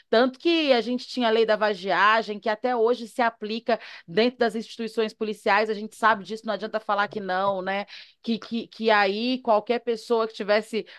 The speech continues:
qualquer negro que tivesse andando na rua com uma roupa mais despojada e coisa e tal, poderia ser, é, incluso dentro dessa lei, né? Ou seja, a gente sabe que as leis, elas não foram pra, feitas pra nós, e pior que isso, elas foram feitas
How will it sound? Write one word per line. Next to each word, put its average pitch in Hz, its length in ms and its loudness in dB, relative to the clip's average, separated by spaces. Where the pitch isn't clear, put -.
qualquer 226 320 2
negro 240 400 4
que - 80 -20
tivesse 220 320 -2
andando 220 400 -2
na 202 160 0
rua 214 260 0
com 208 140 -6
uma 208 140 0
roupa 208 420 0
mais 220 280 0
despojada 214 500 -6
e - 20 -4
coisa 208 280 -6
e - 20 -14
tal, 208 200 -2
poderia 208 400 -4
ser, 208 380 -2
é, 208 220 -4
incluso 214 460 -6
dentro 208 160 -6
dessa 208 280 -2
lei, 202 440 2
né? 208 220 -2
Ou 233 100 0
seja, 196 440 -2
a 226 120 4
gente 254 240 -2
sabe 262 240 0
que 277 80 -2
as 247 120 0
leis, 254 200 -4
elas 262 200 2
não 262 160 -4
foram 254 300 0
pra, 226 220 0
feitas 220 400 -2
pra 185 180 -2
nós, 233 280 0
e 285 40 -4
pior 262 400 4
que 294 140 -6
isso, 262 260 -4
elas 220 180 2
foram 226 220 -2
feitas 247 420 0